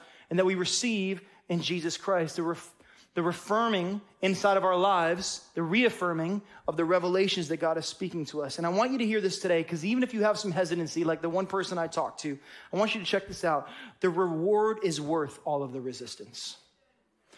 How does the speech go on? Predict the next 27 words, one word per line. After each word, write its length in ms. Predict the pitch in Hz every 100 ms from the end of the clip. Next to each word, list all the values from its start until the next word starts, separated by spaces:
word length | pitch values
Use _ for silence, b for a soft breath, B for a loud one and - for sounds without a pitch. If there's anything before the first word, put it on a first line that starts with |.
| B B B
The 80 | 185
reward 480 | 208 180 208 247 240
is 100 | 180
worth 220 | 185 175
all 240 | 196 220
the 100 | 214
resistance. 460 | 208 165 165 165 151
There's 240 | 180 151
nothing 480 | 180 214 226 254 233
greater 360 | 165 208 202 202
on 220 | 185 190
this 220 | 190 175
earth 220 | 185 165
than 140 | 175 170
walking 360 | 175 165 175
directly 580 | 156 143 170 180 180 175
in 120 | 160
the 60 | 156
will 220 | 151 147
of 80 | 143
God. 300 | 156 - - _ _ b b b b
It's 140 | 185 -
exciting. 680 | 180 - 175 180 156 127 - _ b b
It's 180 | 185 -
risk-taking. 760 | 143 185 - 180 165 147 123 - 208
It's 200 | 214 180
nerve-wracking. 880 | 170 185 214 170 175 160 151 151